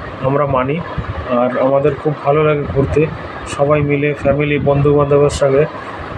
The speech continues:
এই যে, যে আমরা তিনটে দিন ঘুরে দুর্গাপুজো enjoy করি, তো সেটা আমার খুব ভালো লাগে। আর কলকাতার মধ্যে কি হয়, ওখানে, আহ, মহলার পরের থেকে দুর্গাপূজা।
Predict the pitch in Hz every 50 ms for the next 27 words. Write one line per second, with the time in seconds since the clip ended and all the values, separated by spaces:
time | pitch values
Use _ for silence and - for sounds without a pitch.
0 | - 147 147 143 139 156 151 143 156 156 147 151 151 156 156 143 139 - - -
1 | - 147 147 139 156 151 139 143 151 151 151 - 139 147 160 160 156 147 - -
2 | - - - - - 143 143 139 151 151 143 147 143 151 156 165 156 - - 147
3 | 147 143 147 151 160 160 143 147 135 143 175 175 - - - - - - - -
4 | - - - - - - 143 139 139 143 139 135 - - 151 151 147 165 160 160
5 | 165 156 160 - 165 147 - - 151 160 160 156 143 139 139 160 180 - - -
6 | - - - - - - - - - 123 127 131 135 131 - 147 151 156 151 170
7 | 156 165 175 175 170 170 170 156 156 180 165 - - 175 160 156 160 170 190 190
8 | - - - - - - - - 151 143 156 160 165 170 170 165 165 - - -
9 | - - - - - - - - - 165 160 151 151 147 143 143 139 135 135 156
10 | 165 170 160 147 127 139 139 160 170 165 - 175 170 170 180 165 156 165 156 160
11 | 165 160 170 170